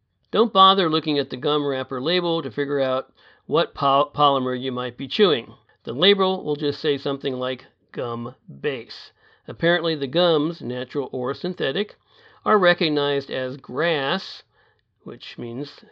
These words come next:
general, generally recognized as safe, by the F D A, and don't have to be specified on labels.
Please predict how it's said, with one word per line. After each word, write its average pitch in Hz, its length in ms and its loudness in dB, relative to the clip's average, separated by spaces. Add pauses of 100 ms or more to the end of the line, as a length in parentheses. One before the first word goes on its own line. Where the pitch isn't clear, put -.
(120)
general, 131 680 -4 (140)
generally 135 440 -4
recognized 127 800 -6
as 123 240 -8
safe, 131 540 -10 (260)
by 190 260 6
the 185 200 2
F 139 200 -2
D 123 200 -4
A, 170 340 0 (640)
and 151 160 -4
don't 214 220 8
have 170 300 0
to 151 80 -8
be 131 200 -6
specified 120 920 -8
on 120 260 -8
labels. - 560 -6